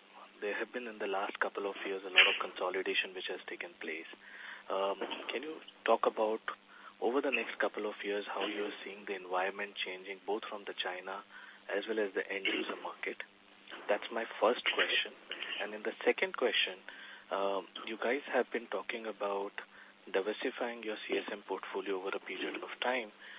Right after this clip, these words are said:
um, to include pharma at some point of time. Where are we on that journey? Um, and, uh, how soon we can see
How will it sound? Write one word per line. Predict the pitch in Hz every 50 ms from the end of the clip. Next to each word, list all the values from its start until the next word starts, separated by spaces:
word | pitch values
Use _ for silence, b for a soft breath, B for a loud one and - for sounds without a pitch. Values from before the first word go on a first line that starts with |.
| b b b b
um, | 95 98 98 98 98 92 90 - - -
to | - 107
include | 104 98 98 101 - 120 120 117 - - -
pharma | 202 190 196 196 202 202 202
at | 185 - -
some | 202 190 190 - -
point | 185 185 185 -
of | 190 185 - -
time. | - 180 175 170 - - - b b b b b b b - 95
Where | 98 107 120 127 127
are | 123 120 110
we | 110 110 107
on | 104 101 98
that | 95 101 95 95 -
journey? | - 95 92 90 90 101 - - - - b b b b b b -
Um, | 95 95 95 95 95 92 92 92 - - - - - 95
and, | 95 98 98 92 92 95
uh, | 92 92 90 87 - - - - - - -
how | - 104 104 107 107 110 104 - - - - -
soon | 113 110 117 117 110
we | 107 104
can | 101 - 104 98 101 - -
see | 107 101 98